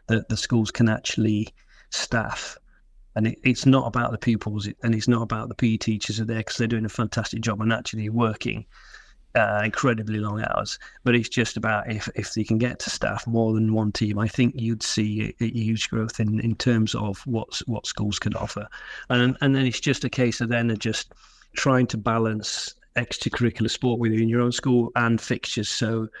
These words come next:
you're able to run clubs and you're able to do fixtures as well. And I think if the, if the schools can s-, can, can get their staffing right and they can get these, they can get the children out, uh,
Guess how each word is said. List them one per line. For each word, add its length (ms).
you're 220
able 220
to 120
run 180
clubs 380
and 160
you're 160
able 180
to 120
do 120
fixtures 460
as 140
well. 240
And 100
I 60
think 260
if 140
the, 340
if 240
the 140
schools 360
can 140
s-, 240
can, 300
can 220
get 160
their 120
staffing 440
right 280
and 180
they 80
can 160
get 260
these, 380
they 80
can 140
get 180
the 40
children 360
out, 340
uh, 420